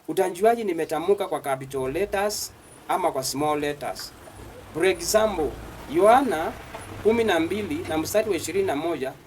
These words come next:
Filipo aliitwa Bwana. Ukisoma hiyo andiko aliitwa Bwana kwa capital letters. Kwa hivyo itakuwaje Yesu aitwe Bwana na Filipo ameitwa Bwana?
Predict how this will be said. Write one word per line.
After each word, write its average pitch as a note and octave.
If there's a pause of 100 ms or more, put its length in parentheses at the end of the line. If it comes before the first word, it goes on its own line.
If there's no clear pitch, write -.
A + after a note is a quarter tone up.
(140)
Filipo G#3+
aliitwa E3
Bwana. C#3 (1000)
Ukisoma F3
hiyo F3
andiko E3
aliitwa D3
Bwana D#3
kwa C#3
capital E3+ (920)
letters. C3+
Kwa E3+
hivyo G3+
itakuwaje G3
Yesu F#3+
aitwe E3+
Bwana D#3 (440)
na C3+
Filipo E3
ameitwa D3
Bwana? C3+